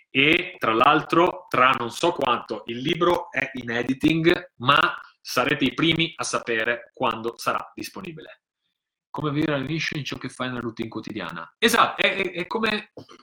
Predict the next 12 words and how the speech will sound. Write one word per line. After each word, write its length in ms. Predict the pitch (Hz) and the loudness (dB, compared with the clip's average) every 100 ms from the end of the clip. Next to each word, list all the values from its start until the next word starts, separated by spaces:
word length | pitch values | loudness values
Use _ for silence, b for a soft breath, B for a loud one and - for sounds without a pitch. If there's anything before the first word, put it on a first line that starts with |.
| _ _ _ | _ _ _
è 160 | 156 - | -4 -2
esattamente 540 | 156 185 190 208 214 | 0 2 2 2 4
l'esempio 320 | 175 151 156 | 4 4 2
che 60 | 143 | 0
ho 40 | |
fatto 240 | 120 117 - | -2 -2 -4
prima. 320 | - - - _ _ | -10 -14 -20 _ _
Se 420 | _ - - - 160 | _ -20 -12 0 4
la 120 | 202 | 6
tua 160 | 220 | 6
missione 500 | 240 - - 151 190 | 4 2 0 2 2
è 340 | 127 110 151 | 4 4 2